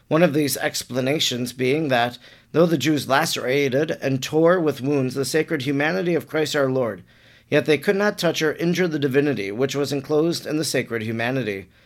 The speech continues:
And whoever should draw the lot of justification by partaking of his divinity should thenceforward possess and enjoy it entirely. Six eighty-one. As the wood of the cross was the throne of his majesty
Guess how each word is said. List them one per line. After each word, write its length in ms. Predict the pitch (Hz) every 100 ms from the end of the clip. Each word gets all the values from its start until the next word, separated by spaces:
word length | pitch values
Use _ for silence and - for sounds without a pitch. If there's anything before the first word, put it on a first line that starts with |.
| _ _ -
And 120 | 131
whoever 340 | 151 165 185 214
should 220 | - 139
draw 240 | 147 160
the 120 | 160
lot 240 | 143 143 165
of 120 | 117
justification 800 | 143 151 127 117 - 151 131 127
by 100 | 123
partaking 540 | 123 123 160 175 175
of 80 | 135
his 120 | 123
divinity 580 | 120 113 147 147 113 117 - - - -
should 180 | 151
thenceforward 600 | 139 185 180 - 147 151 147
possess 520 | 135 120 120 - - - -
and 120 | 139
enjoy 380 | 147 131 160 165
it 140 | 120
entirely. 640 | 117 120 123 139 107 95 95 - _ _ _ _ _ _ _ -
Six 320 | - 143 123
eighty-one. 560 | 113 107 110 107 104 92 _ _ _ _ _ -
As 180 | 160
the 80 | 160
wood 180 | 175 226
of 60 | 233
the 80 |
cross 400 | - 175 160 165
was 160 | 165 127
the 80 | 131
throne 420 | 131 143 160 175
of 100 | 156
his 140 | 135
majesty 680 | 113 131 135 135 - 107 113